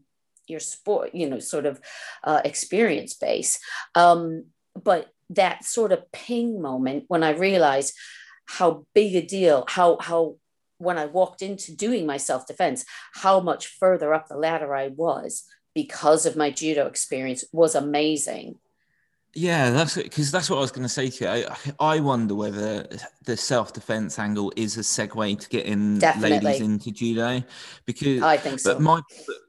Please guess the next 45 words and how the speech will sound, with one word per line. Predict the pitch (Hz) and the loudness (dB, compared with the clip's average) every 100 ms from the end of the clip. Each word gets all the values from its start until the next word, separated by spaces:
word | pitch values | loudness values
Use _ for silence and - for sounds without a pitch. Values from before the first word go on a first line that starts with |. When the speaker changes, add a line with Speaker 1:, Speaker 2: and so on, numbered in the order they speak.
| _ | _
Speaker 2:
my | 139 156 | 0 0
problem | 147 156 117 117 | 0 -2 0 2
is, | 110 98 - | 0 -2 -2
I | 135 | -2
think | 127 117 107 - | -2 -4 -6 -10
judo | - 135 117 | -2 2 2
is | 104 | 0
a | 104 | -2
really | 113 113 104 | 2 4 2
good | - 95 - | 0 -4 -4
self-defense | - 92 - - 98 76 | -6 -6 -6 -8 -8 -8
because | - - 101 | -12 -6 -4
of | 101 95 _ _ - | -6 -10 _ _ -10
how | - 117 | -4 0
you're | 107 107 | 2 2
able | 104 98 | 0 -2
to | - | -8
practice | - 113 - - - | -2 -2 -4 -8 -4
it. | 120 | -4
It's | 104 | -4
different | - 113 120 - | -6 -6 -6 -4
from | 113 | -2
other | 107 | -2
striking | 104 - 110 104 117 | -2 -4 -4 -4 -8
sports, | - 120 120 - - - - - - | -4 -4 -2 -4 -12 -16 -16 -12 2
but | 98 - - - | 2 2 -6 0
I've | 135 113 | 0 2
been | 131 | 0
doing | 120 117 | 2 2
a | |
little | 110 120 80 | 4 2 2
bit | - 73 | -2 -4
of | 104 | -2
research | 113 - 107 - - | -4 -4 -6 -6 -6
into | 117 120 110 - | 0 2 0 -4
self-defense | - 101 - - 110 - - | -6 -6 -8 -8 -6 -6 -6
judo, | 110 110 117 117 - - - - | -2 0 0 0 -6 -18 -18 -2
and | 127 | 0
it | 123 - | 0 -2
puts | 160 107 - - | -2 -2 -2 0
me | 127 123 | 2 4
off | 120 90 - - - - | 4 2 -2 -12 -18 -4
in | 113 113 110 107 | 0 2 2 0
regards | 107 117 107 90 - | -2 0 0 0 -4
that | 90 98 | -4 -4